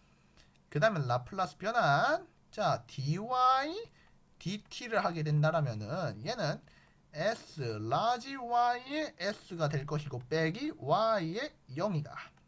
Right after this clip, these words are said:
요거 두 개를 굉장히 많이 쓰게 될 겁니다. 그러니까 알아두세요. 그리고 하나 더.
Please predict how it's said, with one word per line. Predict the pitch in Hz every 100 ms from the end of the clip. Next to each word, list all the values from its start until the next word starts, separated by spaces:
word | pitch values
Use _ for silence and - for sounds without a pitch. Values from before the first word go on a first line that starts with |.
| _ _ _ _ _ _ _ - - - _ _ 143
요거 | 214 330 381
두 | - 165
개를 | 220 247 -
굉장히 | 196 247 220 160
많이 | 135 135 233
쓰게 | - 208 151
될 | 120
겁니다. | 110 113 196 156 - -
그러니까 | 202 254 214
알아두세요. | 240 220 175 247 214 - - _ _ _
그리고 | 233 247
하나 | 208 185
더. | 143 104